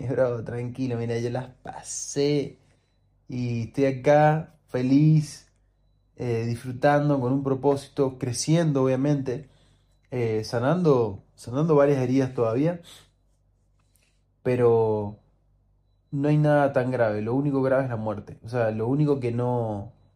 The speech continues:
lo único que no tiene solución, el resto tiene todo solución". Eso que hoy te atormenta, una locura, tiene solución. Y después lo solucionás y después del tiempo te acordás, decís, "No, ¿te acordás cuando yo estaba acá, mo-?".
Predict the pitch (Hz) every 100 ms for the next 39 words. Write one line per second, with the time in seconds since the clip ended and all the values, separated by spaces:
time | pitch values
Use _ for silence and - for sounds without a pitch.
0 | _ _ _ _ _ _ _ - _ 131
1 | 143 147 135 135 139 - 123 117 98 -
2 | _ _ 120 151 156 - 151 147 160 147
3 | 127 120 - - _ _ _ _ _ _
4 | _ _ _ - 160 160 139 143 147 147
5 | 139 135 139 147 151 139 143 147 143 139
6 | 135 147 147 - 160 160 160 156 135 131
7 | 160 - - _ _ _ _ _ 123 -
8 | 151 160 151 135 135 143 160 160 143 135
9 | 131 147 143 139 147 147 135 113 120 139
10 | 143 127 147 143 147 156 151 - 127 143
11 | 147 151 127 117 131 135 139 135 135 135
12 | 139